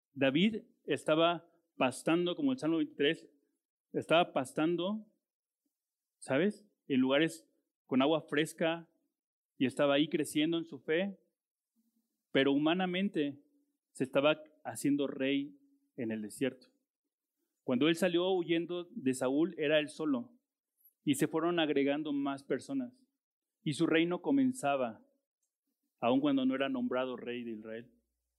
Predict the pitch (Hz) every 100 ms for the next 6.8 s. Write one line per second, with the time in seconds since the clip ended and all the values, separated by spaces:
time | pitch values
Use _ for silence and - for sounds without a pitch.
0 | _ _ _ _ _ _ _ _ _ _
1 | _ _ _ 117 131 127 147 156 143 143
2 | - 123 120 143 147 143 165 170 165 160
3 | 135 123 135 147 120 - _ _ _ _
4 | 120 131 160 151 156 131 135 127 135 151
5 | - 151 131 123 135 131 135 123 127 123
6 | 117 110 117 120 117 110 107